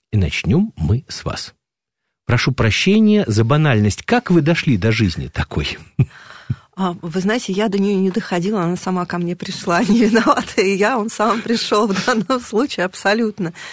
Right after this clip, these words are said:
Speaker 2: А, скажи мне кто-то там лет двадцать назад, что я вот окажусь там, где я есть сейчас, я бы очень посмеялась. Э, лошади как-то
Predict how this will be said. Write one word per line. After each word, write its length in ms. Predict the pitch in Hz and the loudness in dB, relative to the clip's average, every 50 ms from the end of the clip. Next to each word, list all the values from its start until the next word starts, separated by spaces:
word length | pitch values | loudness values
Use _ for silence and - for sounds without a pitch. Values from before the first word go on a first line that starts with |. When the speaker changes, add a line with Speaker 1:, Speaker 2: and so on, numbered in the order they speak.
| - - - - - - | -18 -18 -20 -20 -8 -4
Speaker 2:
А, 260 | 180 170 160 156 165 170 | -2 0 0 0 -2 -6
скажи 320 | 165 - - 185 190 214 240 | -6 -4 -4 -2 0 0 0
мне 260 | 214 208 190 170 156 | 0 2 0 0 -2
кто-то 640 | - - - - 190 180 170 - 160 151 147 143 139 | -4 -6 -4 -2 0 0 -2 -2 -4 -4 -6 -6 -8
там 440 | - 143 143 139 135 135 - 165 - - - - - _ - | -10 -12 -12 -12 -12 -14 -14 -16 -18 -18 -20 -20 -20 _ -14
лет 300 | 147 147 151 147 143 - _ _ _ _ _ _ _ _ _ _ _ - | -10 -8 -8 -6 -8 -10 _ _ _ _ _ _ _ _ _ _ _ -12
двадцать 480 | - 151 160 151 151 - - 175 - | -6 -2 -2 0 -2 -2 -6 -8 -6
назад, 380 | 175 151 160 156 156 147 151 - | -4 -4 -4 -4 -6 -6 -8 -10
что 220 | - - - 160 | -12 -12 -8 -6
я 360 | 156 156 160 151 147 139 135 - - - - 170 185 - | -4 -4 -2 -2 -2 -4 -6 -8 -12 -18 -20 -20 -14 -12
вот 180 | 147 131 - 165 | -12 -10 -10 -8
окажусь 380 | - 156 160 156 165 151 - | -6 -4 -4 -4 -4 -6 -6
там, 160 | - 156 147 | -6 -4 -4
где 180 | 151 151 160 156 | -2 -2 -4 -2
я 140 | 151 151 147 | -2 -2 -2
есть 240 | 147 147 143 - - | -2 -4 -6 -6 -8
сейчас, 420 | - 165 - - 254 262 - - | -10 -10 -6 -6 -6 -6 -6 -6
я 140 | 180 170 170 | -6 -6 -4
бы 100 | 190 156 | -4 -4
очень 300 | 147 151 - - 165 160 | -4 -6 -6 -8 -8 -8
посмеялась. 760 | - 165 - - 170 160 147 143 135 139 - - _ _ _ _ _ _ _ _ _ _ _ _ _ _ _ _ - | -10 -10 -8 -6 -6 -6 -6 -6 -8 -10 -12 -16 _ _ _ _ _ _ _ _ _ _ _ _ _ _ _ _ -4
Э, 160 | 180 175 165 | -2 0 0
лошади 520 | 156 139 175 190 190 - - - 160 165 165 | 0 2 2 2 0 0 -4 -8 -10 -12 -8
как-то 520 | - 165 160 - - _ - 147 135 | -6 -6 -8 -8 -10 _ -10 -8 -8